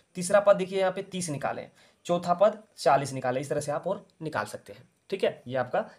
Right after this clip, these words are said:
आंसर हो गया, ठीक। चलिए हम लोग और क्वेश्चन देखते हैं, क्वेश्चन नंबर दो। तो यहाँ पे दिया हुआ है ये बराबर इतना और डी बराबर ज़ीरो दिया हुआ, आपको निकालना है इसका प्रथम पद, द्वितीय पद, प्रथम पद तो दिया हुआ, द्वितीय पद, तृतीय पद, चतुर्थ पद निकालना है।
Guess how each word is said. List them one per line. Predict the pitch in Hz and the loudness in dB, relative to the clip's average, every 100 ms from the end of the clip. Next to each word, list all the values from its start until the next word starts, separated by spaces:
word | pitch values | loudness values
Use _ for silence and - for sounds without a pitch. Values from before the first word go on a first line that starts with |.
| - 139 | -8 -6
आंसर | 131 123 113 | -4 -2 -4
हो | - | -6
गया, | - - _ - | -16 -18 _ -6
ठीक। | 226 - _ - | -6 -6 _ -2
चलिए | 160 143 | 0 0
हम | 135 | 0
लोग | 147 190 - _ - | -2 -6 -10 _ -2
और | 208 | -2
क्वेश्चन | - 147 131 | 0 -4 -2
देखते | 123 123 | -4 -4
हैं, | 131 | -6
क्वेश्चन | 135 143 | -6 -6
नंबर | 143 - 214 - | -2 -2 -4 -12
दो। | 127 123 - - - - | -8 -6 -6 -10 -20 -8
तो | 175 | 0
यहाँ | 233 240 | 2 2
पे | 208 | -2
दिया | 147 165 | 2 4
हुआ | 160 165 160 | 6 6 4
है | 165 170 | 2 -2
ये | 143 165 | -2 2
बराबर | 156 151 156 | 4 6 2
इतना | 143 151 - - | 0 -8 -10 -10
और | 143 | -8
डी | 135 151 | -4 4
बराबर | 147 143 | 6 6
ज़ीरो | 123 127 | 2 -4
दिया | 117 113 | -4 -4
हुआ, | 104 | -4
आपको | - 151 170 | -2 -2 -2
निकालना | 156 147 135 135 | -4 0 0 0
है | 123 - - - 147 | -4 -8 -14 -16 -6
इसका | 131 151 | 0 2
प्रथम | 131 127 147 | 2 2 0
पद, | 147 135 | 2 0
द्वितीय | 135 135 | -2 -4
पद, | 139 143 | 0 2
प्रथम | - 143 160 | 2 0 2
पद | 170 | 0
तो | 165 | 0
दिया | 151 | 4
हुआ, | 160 170 | 4 4
द्वितीय | 147 151 | 0 -4
पद, | 160 143 | -4 -4
तृतीय | 151 156 | -4 -2
पद, | 170 | 0
चतुर्थ | 170 156 120 | 0 -4 -4
पद | 135 | -4
निकालना | 135 120 101 | -4 -8 -8
है। | 101 | -12